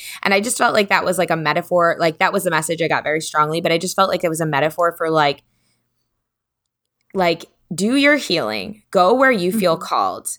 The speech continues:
Speaker 1: get, do your own communication, get your own information, but then go back, not to, like, save other people, but then go back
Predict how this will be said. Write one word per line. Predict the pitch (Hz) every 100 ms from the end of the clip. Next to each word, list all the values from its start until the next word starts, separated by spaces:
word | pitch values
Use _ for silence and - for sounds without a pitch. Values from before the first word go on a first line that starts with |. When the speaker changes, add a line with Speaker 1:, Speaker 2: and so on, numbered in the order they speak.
| _ - - _ _ _ _ - 170 -
Speaker 1:
get, | - - 170
do | 220 254
your | 240 233
own | 208 208
communication, | 180 208 190 - 180 - 156
get | 175 175
your | 233
own | 202 185
information, | 185 180 180 175 170 - 156
but | - -
then | 220 269
go | 233 220
back, | 180 165 190 - - - - _ _ - _ _
not | 208 233 320 381
to, | - 277
like, | 233 190 190 175 -
save | - 196 196 196
other | 156 120
people, | - - - - - _ _
but | - -
then | 170 196 180
go | 175 214
back | 220 185 190 -